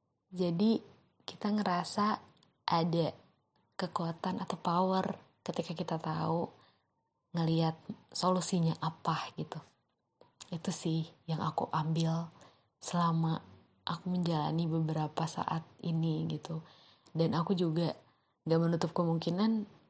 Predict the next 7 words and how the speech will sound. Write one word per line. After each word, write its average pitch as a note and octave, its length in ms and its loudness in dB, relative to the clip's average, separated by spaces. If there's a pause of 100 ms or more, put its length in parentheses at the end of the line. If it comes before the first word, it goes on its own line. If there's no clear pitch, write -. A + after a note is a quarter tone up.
(420)
teman-teman F3 480 2
yang F3 240 2 (160)
lebih E3+ 400 2
berpengalaman D#3+ 680 2
dari E3 180 2
aku, G3+ 480 0 (460)
teman-teman F3 500 2